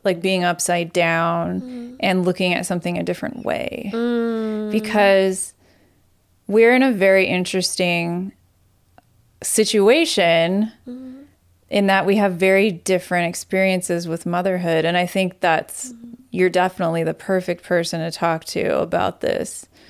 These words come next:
Speaker 1: Uh, I am a birthing person who chooses not to birth
Speaker 2: Mm-hmm.
Speaker 1: and is child-free by choice.
Speaker 2: Mm-hmm.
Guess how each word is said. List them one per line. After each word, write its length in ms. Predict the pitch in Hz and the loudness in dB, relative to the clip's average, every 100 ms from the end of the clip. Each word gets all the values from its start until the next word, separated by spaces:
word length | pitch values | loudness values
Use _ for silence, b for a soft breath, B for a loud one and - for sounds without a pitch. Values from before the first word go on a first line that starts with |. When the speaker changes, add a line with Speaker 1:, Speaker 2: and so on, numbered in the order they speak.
| b b b - | b b b -2
Speaker 1:
Uh, 420 | 170 156 147 147 - - | 2 4 2 0 -4 0
I 680 | 175 175 175 180 180 185 180 b b b b _ - | 2 4 6 6 4 0 -4 b b b b _ -4
am 140 | 180 | 0
a 80 | 170 | 0
birthing 440 | 180 175 185 180 | 2 0 0 -4
person 760 | - 175 165 - 170 170 165 170 | -2 -4 -4 -2 0 2 0 0
who 120 | 180 | -2
chooses 460 | 170 185 170 170 175 | -2 -2 -2 -4 -2
not 320 | 175 175 - | 0 0 -4
to 100 | 175 | -10
birth 720 | - 156 156 208 220 - - | -4 0 2 0 -2 -12 -20
Speaker 2:
Mm-hmm. 280 | 269 - 302 339 | -20 -20 -14 -6
Speaker 1:
and 180 | 175 | -2
is 420 | 165 160 160 - - _ _ _ | -2 -4 -6 -10 -14 _ _ _
child-free 960 | - 170 156 156 - 165 160 156 156 156 247 | -8 -2 0 -2 -4 -6 -4 -2 -2 -4 -6
by 300 | - 170 165 | -6 -4 -6
choice. 800 | - - 175 190 262 269 - - 254 | -8 -2 2 2 0 -4 -12 -12 -16
Speaker 2:
Mm-hmm. 220 | 240 | -16